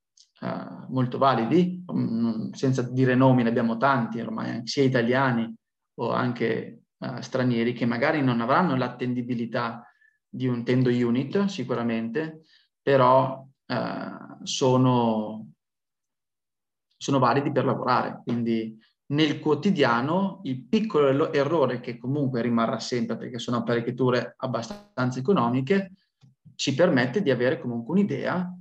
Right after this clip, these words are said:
su come stiamo lavorando. Quindi, eh, io utilizzo anche questo durante l'anno, e questi non sono test, ma io li considero test, perché semplicemente lavorando con carichi diversi e velocità diverse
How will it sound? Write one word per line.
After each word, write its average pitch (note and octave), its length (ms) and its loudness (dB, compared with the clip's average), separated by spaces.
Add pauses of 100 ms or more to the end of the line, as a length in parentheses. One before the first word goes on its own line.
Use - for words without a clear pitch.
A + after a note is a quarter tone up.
(340)
su A#2 800 -2
come C3 220 -2
stiamo A#2 240 -2
lavorando. B2+ 560 -6
Quindi, B2 440 -6 (360)
eh, - 580 -8
io D3+ 220 4
utilizzo C#3 420 4
anche C3+ 240 2
questo A#2+ 260 2
durante C3+ 420 2
l'anno, A2+ 300 0
e C3+ 40 -2
questi D3 260 -2
non C#3+ 140 0
sono D#3 240 -2
test, A#2+ 360 -2
ma B2+ 320 -4
io D3+ 160 -2
li C#3+ 140 0
considero B2+ 480 -2
test, - 420 -10
perché B2+ 260 -4
semplicemente C3 720 0
lavorando A#2+ 500 4
con B2 140 -4
carichi B2+ 340 0
diversi B2 440 -2
e A2+ 40 -8
velocità A#2+ 360 -2
diverse D3 640 -2